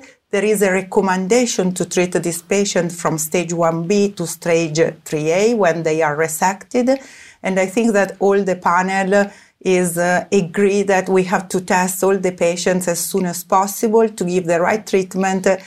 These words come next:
and to avoid, in particular, the immunotherapy, perhaps, uh, or not, we will know in the future, in these patients that are not sensitive to the immunotherapy. I think that, uh,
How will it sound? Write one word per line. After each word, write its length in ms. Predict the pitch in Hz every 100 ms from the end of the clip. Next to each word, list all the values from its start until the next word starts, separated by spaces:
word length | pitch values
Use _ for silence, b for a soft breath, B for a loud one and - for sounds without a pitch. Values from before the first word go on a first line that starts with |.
| B B -
and 200 | 185 185
to 120 | 190
avoid, 480 | 180 180 175 185 180
in 280 | - 185
particular, 640 | 180 165 - 240 240 185 175
the 140 | 170
immunotherapy, 840 | 175 175 180 180 196 202 202 185
perhaps, 720 | 185 170 175 165 165 - -
uh, 100 | 214
or 240 | 208 170 160
not, 340 | 175 156 165 175
we 140 | 175
will 200 | 165 170
know 180 | 170 170
in 120 | 175
the 100 | 185
future, 500 | - 190 185 190 180 B B B
in 180 | 196 180
these 180 | 208 208
patients 480 | 180 165 - 180 180
that 380 | 180 180 175 170
are 140 | 165
not 280 | 170 165 170
sensitive 640 | - 156 151 - 151 156 160
to 100 | 160
the 260 | 156 - 185
immunotherapy. 960 | 165 160 147 151 143 139 151 147 147 B B B B
I 140 | 180
think 260 | 180 226 214
that, 240 | 208
uh, 80 | 196